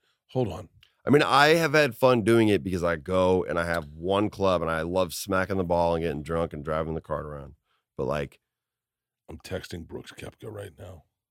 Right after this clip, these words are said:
Speaker 2: Yeah. Oh, oh, oh, we could all go golfing. Yeah. FaceTime his ass, Howard.
Speaker 1: I FaceTimed him the other day.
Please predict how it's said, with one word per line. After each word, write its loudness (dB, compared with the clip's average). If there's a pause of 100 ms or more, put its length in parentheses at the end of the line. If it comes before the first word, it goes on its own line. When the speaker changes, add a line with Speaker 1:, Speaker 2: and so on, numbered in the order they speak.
Speaker 2:
Yeah. -10
Oh, 0
oh, 2
oh, -6
we -6
could 2
all 2
go -2
golfing. -10 (220)
Yeah. -4 (680)
FaceTime -4
his -4
ass, -6
Howard. -10 (1120)
Speaker 1:
I -8
FaceTimed -6
him -14
the -10
other -12
day. -8